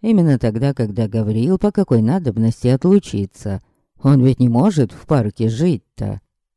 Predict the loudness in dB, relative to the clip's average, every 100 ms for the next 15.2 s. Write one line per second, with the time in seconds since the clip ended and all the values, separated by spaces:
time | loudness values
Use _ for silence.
0 | _ _ -2 2 4 6 4 2 -2 -6
1 | -6 -12 _ _ _ -12 0 2 4 4
2 | 2 2 2 0 0 -2 -4 -10 -10 -12
3 | _ -20 -8 -2 0 0 0 0 0 0
4 | -4 0 0 2 2 2 2 2 2 2
5 | 2 2 0 0 2 4 4 0 2 4
6 | 4 2 -2 -2 -4 -6 -8 _ -2 2
7 | 4 2 2 4 6 6 4 2 -2 -2
8 | -4 -2 -4 -8 _ -8 -6 2 2 2
9 | 4 6 6 4 2 0 -2 0 2 2
10 | 2 0 -4 -6 -6 -2 2 2 0 -4
11 | -2 -2 -4 -20 -20 _ _ _ -10 -6
12 | -2 0 0 2 0 0 0 2 0 2
13 | 0 -2 0 0 2 0 -2 -2 0 0
14 | 0 0 0 -4 -2 -2 -4 -6 -8 -8
15 | -6 -8